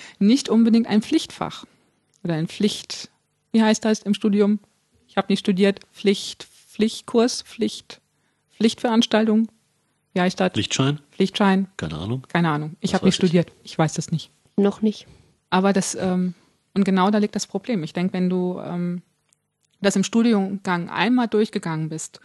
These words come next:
Speaker 1: und das dann auch wiederum praktisch erfahren hast, wie das funktioniert, dann, äh, würden so manche Sachen nicht unbedingt als Problem auftauchen.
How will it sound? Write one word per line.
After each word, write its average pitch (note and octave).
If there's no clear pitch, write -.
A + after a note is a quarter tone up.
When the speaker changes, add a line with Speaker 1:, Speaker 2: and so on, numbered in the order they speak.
Speaker 1:
und G#3+
das G#3+
dann G3+
auch E3+
wiederum F#3+
praktisch -
erfahren A3
hast, -
wie F#3+
das F#3+
funktioniert, G3+
dann, F#3
äh, F#3
würden F#3
so F3+
manche F#3
Sachen F#3
nicht G3
unbedingt F#3+
als F3
Problem F3
auftauchen. D3